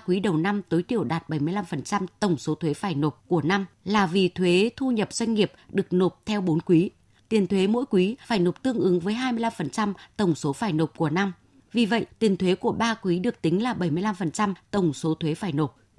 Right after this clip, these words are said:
Thêm nữa, các doanh nghiệp có kết quả kinh doanh bất thường trong quý tư mà doanh nghiệp không dự kiến được không phải phổ biến. Cũng theo ông Đặng Ngọc Minh, thường là đến cuối tháng một năm sau, đa số doanh nghiệp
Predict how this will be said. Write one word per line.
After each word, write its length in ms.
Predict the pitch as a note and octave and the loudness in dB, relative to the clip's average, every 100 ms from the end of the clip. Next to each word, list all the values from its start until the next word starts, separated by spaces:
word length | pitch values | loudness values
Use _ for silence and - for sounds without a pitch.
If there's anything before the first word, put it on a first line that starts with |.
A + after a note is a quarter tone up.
| - | -6
Thêm 180 | C4 B3 | 2 4
nữa, 220 | G#3 B3+ - - | 4 2 -2 -8
các 140 | D4 D4+ | -4 -2
doanh 160 | C#4 | 0
nghiệp 160 | A#3 F#3 | 0 0
có 100 | - | -2
kết 240 | E3 D4 - | -2 -4 -4
quả 200 | G#3+ E3+ | -6 -6
kinh 180 | - G3+ | -4 -6
doanh 240 | G3 G#3 F#3+ | -2 -4 -2
bất 180 | B3+ - | -6 -2
thường 280 | G#3+ E3+ C#3 | 0 0 -2
trong 200 | - G3 - | -6 -6 -4
quý 100 | D#3+ | -4
tư 280 | - B3 A3 - - - | 2 2 0 -6 -18 -4
mà 240 | G#3+ G#3 | 0 0
doanh 180 | A#3+ A#3+ | -2 0
nghiệp 180 | A3 - | -2 -2
không 140 | A3 | -4
dự 200 | A3 - - | -2 -2 0
kiến 220 | E3+ F3+ | 0 2
được 220 | A#3 - | -2 -2
không 220 | - A3 G3+ | -8 -8 -6
phải 200 | G3 C#3+ | -6 -6
phổ 180 | D3 | -4
biến. 320 | A2+ C#3+ D#3+ C4+ _ - - _ - | -2 0 0 -2 _ -20 -20 _ -2
Cũng 180 | G#3 | -2
theo 220 | - B3 A3 | 0 -4 -2
ông 220 | G#3+ F#3 | -2 -2
Đặng 120 | G3 | -2
Ngọc 220 | D#3 E3 E3+ | -2 -4 0
Minh, 240 | G#3 G3+ - - - | 0 0 -4 -20 -4
thường 220 | B3 G#3+ | 0 2
là 100 | F#3+ | 2
đến 240 | F3 E3+ F#3 | 2 2 0
cuối 300 | - F#3 G3 | 0 2 2
tháng 180 | G3+ G3 | 0 -2
một 180 | A#3 - | -2 -4
năm 140 | G#3+ G3 | -6 -6
sau, 280 | - A3 G3+ - - | -6 -4 -6 -10 -4
đa 160 | B3 A#3+ | -2 -2
số 200 | - E3+ | -2 -4
doanh 220 | - A3 | -2 0
nghiệp 140 | G3 | -2